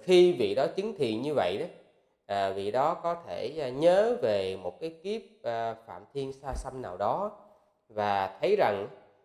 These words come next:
cái vị, à, trời, à, cái vị, à, Đại Phạm Thiên đó là vị,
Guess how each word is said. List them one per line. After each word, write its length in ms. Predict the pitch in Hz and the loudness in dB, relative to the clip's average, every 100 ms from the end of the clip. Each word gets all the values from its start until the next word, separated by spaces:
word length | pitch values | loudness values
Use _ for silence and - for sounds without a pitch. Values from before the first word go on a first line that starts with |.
| _ - | _ -6
cái 120 | 165 | -2
vị, 360 | 117 95 101 | -2 -2 0
à, 180 | 104 101 95 117 | 2 2 2 0
trời, 640 | 107 101 101 98 98 95 | 2 2 0 0 -2 -2
à, 100 | 92 170 | -2 -6
cái 80 | 160 | -6
vị, 280 | 104 95 | -4 -4
à, 180 | 95 95 | -4 -4
Đại 220 | 98 90 | -4 -4
Phạm 140 | 92 90 - | -6 -14 -10
Thiên 160 | 131 123 | -8 -2
đó 280 | 123 160 | -2 0
là 160 | 180 104 | -2 -6
vị, 420 | 92 95 92 95 | -6 -12 -12 -18